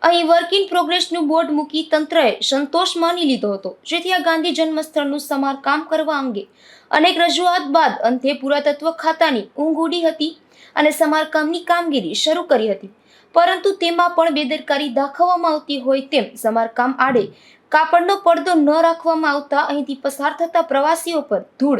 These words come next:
અને કાંકરીઓ ખરી રહી છે. આ ઉપરાંત ધૂળની ડમરીઓના કારણે અહીંથી પસાર થવું પણ મુશ્કેલ બન્યું છે. ત્યારે યોગ્ય રીતે આડાશ મૂકી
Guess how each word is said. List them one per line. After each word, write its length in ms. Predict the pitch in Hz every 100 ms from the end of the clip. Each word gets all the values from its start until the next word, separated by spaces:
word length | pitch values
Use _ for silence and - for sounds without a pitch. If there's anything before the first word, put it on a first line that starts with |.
| -
અને 180 | 226 247
કાંકરીઓ 480 | 247 277 294 339 370
ખરી 280 | 302 285
રહી 240 | 208 190 196
છે. 100 | 226 - _ _ _ -
આ 80 | 214
ઉપરાંત 440 | 214 220 226 269 254
ધૂળની 280 | 262 277
ડમરીઓના 580 | 247 285 294 320 330 349 320
કારણે 280 | 302 240 - - - -
અહીંથી 300 | 311 339 359
પસાર 340 | 339 339 349 381 381
થવું 260 | 349 339
પણ 240 | 302 320 285
મુશ્કેલ 360 | 294 - 349 349
બન્યું 300 | 214 180 185
છે. 80 | - - _ -
ત્યારે 200 | 220 226
યોગ્ય 320 | 226 220 269
રીતે 240 | 254 254 294
આડાશ 440 | - 254 294 311
મૂકી 260 | 311 -